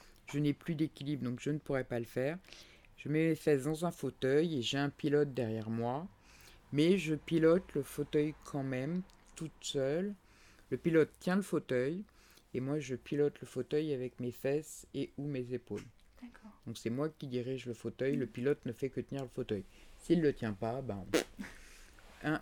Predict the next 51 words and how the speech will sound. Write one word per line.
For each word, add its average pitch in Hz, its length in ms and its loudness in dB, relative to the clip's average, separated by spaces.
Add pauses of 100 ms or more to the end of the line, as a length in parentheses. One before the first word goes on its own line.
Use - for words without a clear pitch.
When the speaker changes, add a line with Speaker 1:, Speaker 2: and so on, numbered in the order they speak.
(120)
Speaker 1:
la 131 240 4
Drino, 135 420 2
elle 151 80 6
se - 140 -4
retrouve, 147 480 -2
euh, 107 540 -2
par - 160 -10
terre. - 260 -12 (340)
Voilà. - 160 -14 (1200)
Et - 60 -16
c'est - 200 -16
tout. - 80 -16 (300)
Mais, 123 280 -2
euh, 107 320 -4 (800)
et, 104 120 -8 (280)
et 98 100 -6
ça - 160 -6
me 107 100 -2
fait 110 160 -4
du 113 120 -8
bien, 110 320 -6
quoi, - 140 -10
Speaker 2:
Ouais, 107 60 -10
Speaker 1:
d'y 117 100 -4
aller 113 140 -4
de - 100 -14
temps 110 120 -4
Speaker 2:
j'imagine. - 180 -4
Speaker 1:
en 107 40 -4
temps, 123 440 -6
et 107 520 -10
voilà. 110 160 -12 (560)
Je 120 160 -12
donne 123 60 -8
un 117 100 -10
petit - 200 -16
coup - 180 -8
de, 113 200 -8 (760)
un 131 120 -4
petit 135 160 -8
coup 170 140 -2
de 170 60 2
mes 160 100 4
montagnes, 110 720 -4 (160)
voilà. - 220 -10 (640)
Mais, 151 300 4
euh, 131 180 0
bon, 110 260 -6
le 107 140 -6
sport, 127 480 -4
ben, - 180 -10